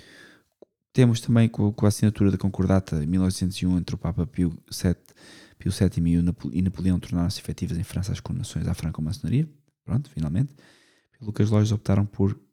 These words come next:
usar maior descrição. E, e então, entre as figuras mais importantes de música li-, músicos ligados à maçonaria, temos Schubert, maçom desde mil oitocentos e onze, na loja Zum Goldenen Apfel,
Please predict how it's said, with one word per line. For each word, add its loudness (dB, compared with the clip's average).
usar -2
maior -2
descrição. -10
E, -2
e -4
então, 2
entre 0
as -4
figuras -2
mais -2
importantes -6
de -12
música -4
li-, -6
músicos -6
ligados -4
à -2
maçonaria, -4
temos 0
Schubert, -2
maçom -2
desde 0
mil -2
oitocentos -6
e -8
onze, -4
na -4
loja -2
Zum 0
Goldenen 0
Apfel, -2